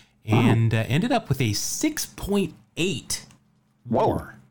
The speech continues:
Speaker 2: That is, uh, that is very impressive. And he's got flip downs, so you'll get an extra point there. That six point nine plus the all-star is a seven point nine.
Speaker 1: Wow. What about a Gold Glove? Do I get anything for the Gold Glove?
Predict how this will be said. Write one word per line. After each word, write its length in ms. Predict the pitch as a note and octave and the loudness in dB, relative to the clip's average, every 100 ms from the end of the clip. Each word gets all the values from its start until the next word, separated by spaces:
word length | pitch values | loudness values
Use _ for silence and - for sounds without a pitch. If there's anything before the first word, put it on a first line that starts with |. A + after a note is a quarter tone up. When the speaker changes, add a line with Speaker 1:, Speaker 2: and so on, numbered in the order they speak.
| - | -12
Speaker 2:
That 380 | G#2 C3 - | -4 -4 -2
is, 340 | B2 A#2 G2+ - | 0 0 0 -2
uh, 180 | A2 G2+ | -2 0
that 180 | G#2+ F#3+ | -2 0
is 120 | A2+ | 0
very 520 | G2 A2+ D3 D3 G2 | -2 -2 0 0 -2
impressive. 460 | G2 G2+ F#2 - G2+ - - - | -4 -4 -4 -6 -8 -12 -20 -2
And 240 | C#3 A3 | 0 2
he's 220 | G3 D#3 - | 4 2 0
got 400 | B2 A2 - - - _ | -2 -2 -6 -14 -20 _
flip 300 | - D3 D3 | -4 -4 0
downs, 480 | A2+ C3 A3+ - - _ | 0 0 0 -4 -10 _
so 340 | - - A2+ G#2 | -10 -2 0 0
you'll 160 | G#2+ | 0
get 160 | G#2 G#2+ | 0 0
an 100 | G#2 | -2
extra 300 | F#2 - G#2+ | -4 -6 -8
point 300 | - F#2 E2+ | -6 -6 -4
there. 280 | A#2+ B2 B2 - - - | -2 -2 -2 -8 -20 -6
That 200 | A2+ - | -6 -4
six 260 | - - | -4 -4
point 320 | - B2+ G#2 | -2 -2 -2
nine 460 | G#2+ A#2+ B2+ B2 B2 | -2 -2 0 0 -2
plus 260 | - B2+ - | -2 -6 -4
the 140 | G#2+ | -4
all-star 540 | G2 G#2+ - G#2+ G2+ | -2 -4 -4 -4 -4
is 180 | G#2 G2+ | -4 -4
a 140 | F#2+ G#2 | -2 -2
seven 580 | - - A#2 A#2 C3+ | -2 -2 -2 0 -2
point 320 | C3 A#2 A2 F#2+ | -2 -2 -2 -4
nine. 480 | G2 F#2+ E2 E2+ - _ _ - | -6 -6 -8 -12 -18 _ _ -4
Speaker 1:
Wow. 520 | - C2+ B1 - - _ _ _ _ _ | -2 -2 -2 -4 -6 _ _ _ _ _
What 100 | - | 0
about 160 | C3 B2 | 2 4
a 20 | |
Gold 220 | A2+ A#2 | 4 2
Glove? 240 | G2+ G#2 G2+ | 4 2 2
Do 80 | G2 | 4
I 20 | |
get 60 | |
anything 220 | G#2+ G#2 F#2+ | 2 2 0
for 120 | G#2 | 0
the 60 | |
Gold 200 | G2+ G2+ | 2 2
Glove? 240 | G2 G2+ | 2 0